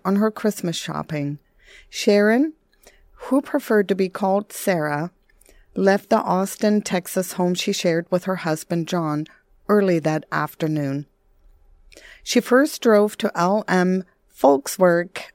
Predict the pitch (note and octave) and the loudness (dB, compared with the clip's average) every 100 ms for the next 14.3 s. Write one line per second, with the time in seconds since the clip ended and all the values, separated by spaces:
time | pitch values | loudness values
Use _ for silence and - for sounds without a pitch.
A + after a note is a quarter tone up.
0 | - _ F#3+ F#3+ F3+ F#3+ F3+ F#3 F#3+ F#3+ | -20 _ 2 2 2 0 2 2 0 0
1 | G3 F#3+ - E3 E3 E3+ - - E3 E3+ | 0 -2 0 2 2 0 -8 -6 -4 -2
2 | E3 D#3 F3 E3 D3+ C3+ - - _ _ | -2 -4 -4 -2 -2 -6 -12 -20 _ _
3 | _ _ _ _ _ - _ _ - - | _ _ _ _ _ -20 _ _ -18 -4
4 | - F#3+ G3+ - C#4 A#3 F3+ F3+ - _ | -2 2 2 4 4 4 2 0 -10 _
5 | F#3 F#3 F3+ - G#3 G3 G3 F#3 F#3 E3+ | 0 2 0 0 0 2 0 0 2 2
6 | E3 E3+ F3+ G#3 F#3 E3+ - E3+ D#3 D#3 | 2 0 2 0 0 0 -2 -4 -2 -2
7 | D#3+ - _ _ - E3 D#3 C3+ A#2+ - | -4 -10 _ _ -2 0 0 -4 -6 -10
8 | - - _ _ _ - - G#3 A3 B3 | -12 -16 _ _ _ -6 0 4 4 4
9 | A#3+ G#3+ G#3+ F3 F3 - F3 C#3+ - - | 4 2 2 0 -2 -2 -4 -4 -10 -16
10 | - _ _ - - - A3+ G#3+ F#3+ F3+ | -20 _ _ -20 -8 -4 2 2 2 0
11 | G#3+ A3 A#3+ A3+ D#3 D3+ E3 - - _ | 0 2 2 0 -2 -4 -6 -10 -20 _
12 | _ - - F3+ F#3 F3+ E3+ E3 E3+ F3+ | _ -18 -4 0 2 2 2 0 -2 -4
13 | E3+ F3 F#3+ G#3 - F3 F3 F3+ - F3 | -4 0 2 0 0 0 0 -4 -6 -4
14 | D#3+ C#3 C#3+ | -2 -4 -8